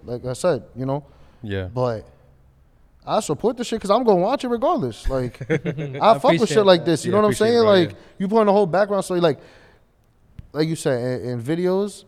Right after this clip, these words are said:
Speaker 1: everything's portrayed one way.
Speaker 2: Right.
Speaker 1: This is kind of like a breakdown to see, oh, you really wanna race or, oh, you, you just out here on some weird shit, like.
Speaker 3: Right.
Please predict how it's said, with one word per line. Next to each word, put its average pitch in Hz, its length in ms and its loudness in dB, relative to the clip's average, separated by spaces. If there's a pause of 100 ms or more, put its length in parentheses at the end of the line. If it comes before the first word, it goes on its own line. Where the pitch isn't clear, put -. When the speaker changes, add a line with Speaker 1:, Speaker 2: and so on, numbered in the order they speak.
Speaker 1:
everything's 143 360 -6
portrayed 143 380 -6
one 139 220 -4
way. 143 380 -2
Speaker 2:
Right. 107 200 -2
Speaker 1:
This 135 140 -8
is 139 80 -14
kind 151 220 -4
of 139 60 -6
like 135 140 -2
a 127 60 -8
breakdown 143 600 -4 (320)
to 131 80 -14
see, 123 340 -8 (680)
oh, 139 120 0
you 139 200 0
really 151 160 2
wanna 151 200 2
race 156 300 0
or, 131 100 -2
oh, 135 340 -2
you, 131 160 -6
you 123 180 -10
just 131 180 -8
out 135 160 -2
here 131 120 -4
on 123 100 -6
some 120 220 -10
weird 131 200 -4
shit, 98 180 -14
like. 73 140 -16
Speaker 3:
Right. 95 300 -14